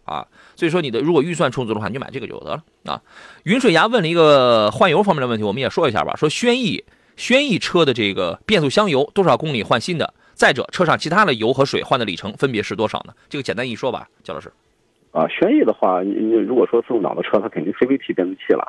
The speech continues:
Speaker 1: 嗯。
Speaker 2: 啊，一般C V T变速器的话，厂家，厂家为主，它当中讲的是这个终生免维护的。但其实根据咱们这个实际使用的这个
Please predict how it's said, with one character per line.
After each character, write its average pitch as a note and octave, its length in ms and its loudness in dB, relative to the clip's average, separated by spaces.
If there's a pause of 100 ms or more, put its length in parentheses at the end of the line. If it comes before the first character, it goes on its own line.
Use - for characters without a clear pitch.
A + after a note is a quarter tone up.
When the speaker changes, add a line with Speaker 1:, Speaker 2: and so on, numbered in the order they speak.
(100)
Speaker 1:
嗯。 G2+ 160 -12 (180)
Speaker 2:
啊， E2+ 80 -6
一 A2 100 2
般 C3+ 220 0
C D#3+ 60 4
V D#3 100 4
T D3 140 -4
变 C3+ 100 0
速 B2+ 80 -8
器 - 160 0
的 F#2 80 -2
话， F#2 120 0
厂 D#2 260 -4
家， B2 260 2 (540)
厂 E2+ 120 -8
家 A#2+ 120 0
为 C#3 160 2
主， A#2 200 -2
它 - 60 0
当 A2+ 140 2
中 C3 100 -6 (120)
讲 - 180 -4
的 F#2 80 0
是 G2 160 -2
这 G2 100 4
个 D#2 240 -2
终 - 220 -14
生 - 180 -2
免 - 200 -2
维 E2 120 2
护 - 280 2
的。 G#1 180 -6
但 F#2+ 140 -4
其 - 200 -10
实 B2+ 320 -2 (480)
根 A#2+ 120 0
据 G#2 80 2
咱 F#2 140 0
们 A2 160 2
这 F2 80 0
个 D#2 180 0
实 - 220 -2
际 A2+ 220 0
使 D2 60 -4
用 F2 140 2
的 G2 80 2
这 D#2 140 2
个 G#1+ 160 -2